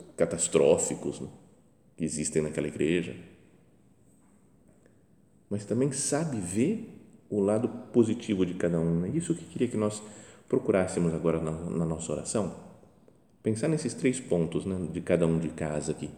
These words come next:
A atuação da vossa fé, esforço da vossa caridade,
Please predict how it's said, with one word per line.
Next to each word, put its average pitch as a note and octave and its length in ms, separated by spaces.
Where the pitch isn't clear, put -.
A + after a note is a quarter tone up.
A F2 60
atuação F2 400
da A2+ 80
vossa G2 260
fé, - 440
esforço D#3+ 440
da F2 100
vossa F2 240
caridade, G#2 500